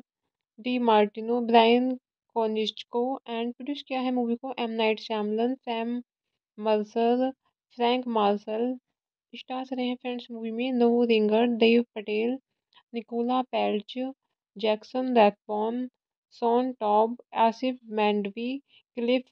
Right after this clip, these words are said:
कोटिस। सिनेमेटोग्राफी दी है एंड्रयू लेसली ने। एडिट किया है कॉनराड बफ आईवी। म्यूजिक दिया है जेम्स न्यूटन होवार्ड।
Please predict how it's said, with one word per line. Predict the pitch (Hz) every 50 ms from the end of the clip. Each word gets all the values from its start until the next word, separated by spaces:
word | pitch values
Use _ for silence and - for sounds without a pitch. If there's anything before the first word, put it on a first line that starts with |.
| _ _
कोटिस। | - 220 208 202 _ - 233 247 254 254 _ _ _ _
सिनेमेटोग्राफी | - 247 262 262 269 262 - 262 254 240 240 240 - 233
दी | 214 233 233
है | 247 247 -
एंड्रयू | - 220 214 208 202 220 214
लेसली | 214 208 202 208 202 - 208 202
ने। | 202 208 220 247 294 - _ _ _ _ _ _ _ _ _ -
एडिट | 233 233 269 262 262 _
किया | - 240 233 233 240
है | 247 240
कॉनराड | - - 226 220 214 214 214 214 214 202 202 208
बफ | 208 202 - _ _ _ _ _ _ _ _ _ _ _ _ _ _ _ _ _ _ _ -
आईवी। | 208 208 208 202 202 214 240 254 269 277 262 254
म्यूजिक | 254 247 240 269 262 - -
दिया | 247 240 233 226 226
है | 240 247 254 247 233
जेम्स | - 233 220 220 220 208 - -
न्यूटन | 220 214 214 202 214 214 220 214 208
होवार्ड। | 214 202 202 196 202 214 220 233 269